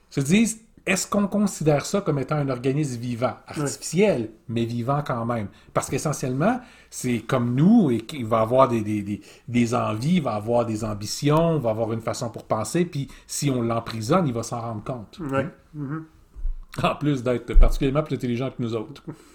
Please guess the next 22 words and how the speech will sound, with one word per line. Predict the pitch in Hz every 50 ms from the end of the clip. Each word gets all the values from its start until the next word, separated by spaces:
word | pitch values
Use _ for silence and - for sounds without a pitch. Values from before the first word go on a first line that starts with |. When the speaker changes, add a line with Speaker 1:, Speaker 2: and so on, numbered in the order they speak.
| _ - - - - - -
Speaker 1:
Puis, | - 175 208 226 220 - - - - - - - - - _ _ _ _ -
l'arrivée | - 135 139 147 143 139 147 139 131 170 220 240
de | 190 151 135
ce | - - 143
point-là | - - - 143 139 139 135 123 120 113 120 131 160 214 226 - - - - -
va | 123 135 135
être | 135 -
marquée | 147 135 - - - - 196 220 -
comme | - 151 135
la | 135 120
première | - - 143 190 214 226 220 190 156 139
fois | - - 190 208
où |
on | 190
va | 151 135
avoir | 123 127 123 120 -
créé | - - 127 135 156 175 202 - -
une | 139 131
forme | 117 - - 143 151 156 143
de | 131
vie | 120 113 135 151 151
artificielle. | - - - - - - - - - 131 110 104 98 92 92